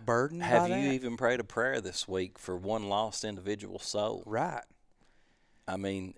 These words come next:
Speaker 2: and, and, and again, these th-, these things are heavy, but, but ag-, but what we need is just, just, just to receive that word of correction in a sense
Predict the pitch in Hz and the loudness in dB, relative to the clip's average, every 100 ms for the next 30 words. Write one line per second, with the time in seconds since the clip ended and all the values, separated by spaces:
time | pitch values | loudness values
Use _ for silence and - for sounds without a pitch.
0 | - 95 98 - 104 - _ _ _ - | -10 -10 -8 -8 -10 -10 _ _ _ -14
1 | 104 98 101 98 95 - - _ _ _ | -10 -8 -8 -6 -8 -12 -20 _ _ _
2 | _ _ _ - 101 113 113 - 101 123 | _ _ _ -20 -4 -2 -2 -4 0 0
3 | 131 127 123 107 98 120 123 104 92 90 | 2 0 0 0 -2 4 4 4 -2 -8
4 | - - - _ 95 117 110 - - - | -14 -20 -20 _ 4 6 6 2 -8 -8
5 | 104 101 98 - 101 107 101 120 107 104 | -4 -4 -6 -18 -4 -4 2 2 2 0
6 | 107 127 123 104 - 98 - 101 123 - | 0 0 -2 -4 -6 -4 -4 -2 -2 -2
7 | 104 127 143 - - - 107 131 - 113 | -2 -2 0 -2 -4 -18 -8 -6 -4 -4
8 | 101 - 101 101 - - 127 135 120 110 | -6 -4 -6 -4 0 0 0 -2 0 0
9 | 107 87 107 107 101 - 98 98 98 - | 0 0 -2 -2 -6 -10 -4 0 -2 -4
10 | - 92 92 87 - 98 90 87 - - | -10 -8 -8 -6 -6 -6 -8 -10 -8 -8